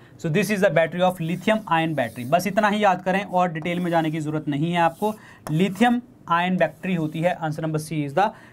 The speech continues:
correct one। लिथियम आयन बैटरी, यस, बिल्कुल सही, लिथियम आयन बैटरी होती है ये। Answer number C is the correct answer।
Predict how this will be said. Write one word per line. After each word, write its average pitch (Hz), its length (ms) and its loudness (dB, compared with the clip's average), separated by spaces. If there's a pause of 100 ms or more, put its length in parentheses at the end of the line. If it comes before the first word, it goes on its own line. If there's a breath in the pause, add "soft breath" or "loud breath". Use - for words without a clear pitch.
(200 loud breath)
correct 147 360 2
one। 107 140 -2 (220)
लिथियम 185 440 2
आयन 165 280 2
बैटरी, 120 480 -4
यस, 165 240 2
बिल्कुल 170 300 2
सही, 185 380 2 (2000)
लिथियम 196 340 4
आयन 185 220 2
बैटरी 175 260 0
होती 170 240 0
है 190 140 4
ये। 196 240 0
Answer 165 200 -2
number 170 140 0
C 165 100 -6
is 175 200 0
the 220 120 2
correct 151 460 -4
answer। 120 260 -10